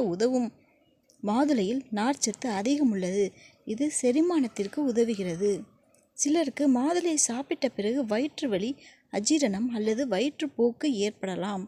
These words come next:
மாதுளை ஒவ்வாமை சிலருக்கு அரிதானது. ஆனால் தோல் அரிப்பு, வீக்கம் அல்லது சுவாசிப்பதில் சிரமம் போன்ற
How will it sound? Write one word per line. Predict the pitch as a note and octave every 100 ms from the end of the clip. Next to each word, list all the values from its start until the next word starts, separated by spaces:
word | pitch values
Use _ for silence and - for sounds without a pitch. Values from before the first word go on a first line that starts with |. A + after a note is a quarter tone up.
| - _ _ _ -
மாதுளை | A3 D4+ D4+ G3 G#3+ - _ _
ஒவ்வாமை | G#3+ A3+ C#4 C4+ G3 G3+ D4 -
சிலருக்கு | - A#3+ A#3+ G3 -
அரிதானது. | C4+ G3 A#3+ A3+ E3+ - G3+ - - _
ஆனால் | - G3 G#3+ B3 - -
தோல் | D4+ E4+
அரிப்பு, | A3 F#3+ A3 - A3+ A3+ -
வீக்கம் | A#3 D#4 - G#3 A3 _ _ -
அல்லது | G#3 G#3+ G3+ C4+ -
சுவாசிப்பதில் | - A3+ B3 D4+ D#4 - A3 C4+ -
சிரமம் | A3+ C4 B3+ C4 - _ _ -
போன்ற | A3 G3